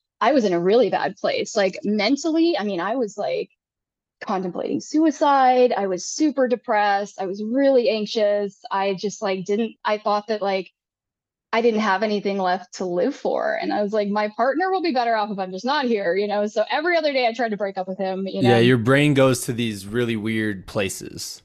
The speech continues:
Speaker 1: Oh, totally, you know, and my partner is a freaking saint, you know? He just
Speaker 2: Yeah.
Speaker 1: stuck with me through everything. And,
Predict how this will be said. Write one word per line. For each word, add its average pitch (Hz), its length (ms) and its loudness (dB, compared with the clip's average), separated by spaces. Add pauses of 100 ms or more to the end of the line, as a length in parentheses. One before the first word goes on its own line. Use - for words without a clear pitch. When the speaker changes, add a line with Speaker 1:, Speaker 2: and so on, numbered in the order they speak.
(240)
Speaker 1:
Oh, 294 200 4
totally, 240 500 2
you 214 80 2
know, 208 160 2
and 226 100 2
my 233 100 2
partner 247 340 -2
is 196 140 -6
a - 40 -18
freaking 202 300 -6
saint, 196 540 -4
you 208 80 0
know? 185 180 0
He 208 220 -2
just 190 200 -2
Speaker 2:
Yeah. - 40 -6
Speaker 1:
stuck 180 240 -4
with 190 140 -6
me 190 160 -6
through 311 160 4
everything. 247 500 4
And, 202 140 0